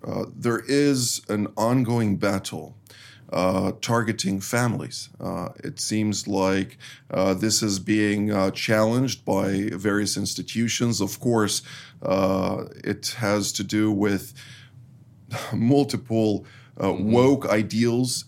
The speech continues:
Speaker 1: that have, uh, emerged over the past, uh, several decades as legitimate, uh, things that in the past were unheard of, or even,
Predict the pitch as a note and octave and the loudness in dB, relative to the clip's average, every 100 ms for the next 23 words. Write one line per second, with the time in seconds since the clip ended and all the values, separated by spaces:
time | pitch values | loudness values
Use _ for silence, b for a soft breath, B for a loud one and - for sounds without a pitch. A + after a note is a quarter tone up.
0 | - G#2 F#2 F#2+ - - - G2+ G#2 F#2 | -10 -6 -2 0 -2 -4 0 0 0 -2
1 | G#2+ G2+ F#2+ - G#2+ G#2+ A2 G#2+ G2 F#2+ | 0 2 2 2 2 2 2 0 -2 -2
2 | G2+ F#2+ G2 G2 G2 F#2+ A#2 G#2 G2+ F#2+ | 0 0 -2 0 -2 -4 -4 -2 -2 -4
3 | - F#2+ F#2+ F#2+ - A2 G2+ G2 G#2 A2 | -6 -2 0 0 0 -2 0 0 2 2
4 | G#2+ A2 G2+ G2 - B B B G#2+ A2 | 2 0 2 0 -6 B B B 2 4
5 | G#2+ A#2+ D#3 E3 A#2+ F#2 - - G#2 G2+ | 2 2 2 2 0 -2 -6 -6 -4 -4
6 | G2+ - G#2+ G#2+ G#2 G2+ G#2 G2 - A2 | -4 -2 0 0 0 0 0 -4 -2 0
7 | G2+ - - G#2 F#2 G#2+ G#2 G2+ - - | 0 -2 -2 0 2 0 -2 -4 -10 -20
8 | - - - D#3+ E3 C3 G2+ - G2 - | -20 -18 -6 0 2 2 2 -2 -2 -2
9 | - - C3 A#2+ A#2 G#2 | -6 -2 0 2 2 0